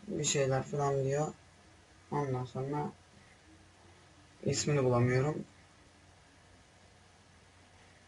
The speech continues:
Olmuyor. Ayrıca yani yorumlarda da belirtin, şey, bir şart daha,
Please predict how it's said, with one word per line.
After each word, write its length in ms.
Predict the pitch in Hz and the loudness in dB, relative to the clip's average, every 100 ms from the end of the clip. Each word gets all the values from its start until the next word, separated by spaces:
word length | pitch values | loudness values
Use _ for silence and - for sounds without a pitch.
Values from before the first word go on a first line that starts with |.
| - | -6
Olmuyor. 420 | 160 147 123 117 117 - - - - - - - | 0 2 2 2 0 -8 -20 -20 -20 -20 -20 -4
Ayrıca 360 | - 190 - - | 2 2 4 2
yani 260 | 147 143 127 | 2 2 2
yorumlarda 480 | 131 139 143 143 | 2 4 4 4
da 120 | 151 131 | 4 4
belirtin, 520 | 123 120 - 127 120 - - - - | 2 0 -2 -4 -6 -14 -20 -20 -18
şey, 360 | - 135 123 104 - - - - - - - | -10 -4 -2 -4 -8 -20 -20 -20 -20 -20 -6
bir 40 | |
şart 320 | 123 143 127 131 | 0 4 4 4
daha, 260 | 127 127 | 2 0